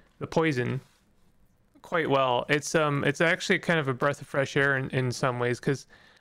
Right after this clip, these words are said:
I've seen spells like this in other games. A lot of other games. It's like, "Slow poison," and it's like, it, it slows it down by, like, a second. Okay, all right, we've got more stuff to do here. Um,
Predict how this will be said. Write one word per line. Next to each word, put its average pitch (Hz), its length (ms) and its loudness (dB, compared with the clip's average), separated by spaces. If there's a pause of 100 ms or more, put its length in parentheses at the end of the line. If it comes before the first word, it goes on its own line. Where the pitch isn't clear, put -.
(100)
I've 143 180 2
seen 208 400 2
spells 170 400 2
like 151 260 2
this 135 240 0
in 143 120 0
other 131 260 2
games. 123 640 -2 (680)
A 143 100 -2
lot 139 460 0 (520)
of 135 140 -4
other 135 180 4
games. 123 340 0
It's 127 120 0
like, 139 160 2
"Slow 220 260 2
poison," 214 380 2
and 131 100 4
it's 131 120 0
like, 147 180 0
it, 135 140 -2
it 135 120 2
slows 143 360 2
it 135 120 0
down 131 300 2
by, 123 200 2
like, 120 300 0
a 135 100 2
second. 131 580 -2 (1900)
Okay, 117 320 0
all - 140 0
right, 120 200 0
we've 135 140 0
got 143 200 2
more 143 160 2
stuff - 300 -6
to 147 100 -8
do 127 160 2
here. 123 440 0
Um, 127 540 0